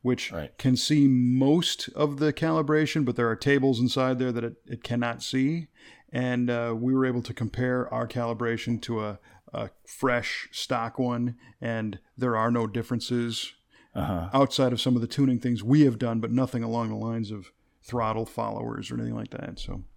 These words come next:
Speaker 2: Oh, wow.
Speaker 1: So yeah, this is, uh, this is what happens sometimes when you build stuff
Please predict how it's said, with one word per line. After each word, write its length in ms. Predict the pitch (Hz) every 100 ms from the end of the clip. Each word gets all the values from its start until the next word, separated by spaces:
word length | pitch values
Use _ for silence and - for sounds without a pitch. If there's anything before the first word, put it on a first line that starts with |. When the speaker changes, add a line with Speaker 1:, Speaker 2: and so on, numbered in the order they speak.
| -
Speaker 2:
Oh, 120 | 87
wow. 320 | 71 85 78 - - - - - - -
Speaker 1:
So 140 | -
yeah, 300 | 240 269 233
this 260 | 143 165 -
is, 240 | 185 147
uh, 480 | 170 160 160 156 143 -
this 240 | 175 185
is 80 | 190
what 160 | 185
happens 840 | 170 180 185 165 147 143 113 - -
sometimes 720 | 156 147 131 127 175 202 -
when 280 | 131 139 135
you 340 | 127 127 117
build 360 | 104 139 143 127
stuff 540 | - 131 135 131 -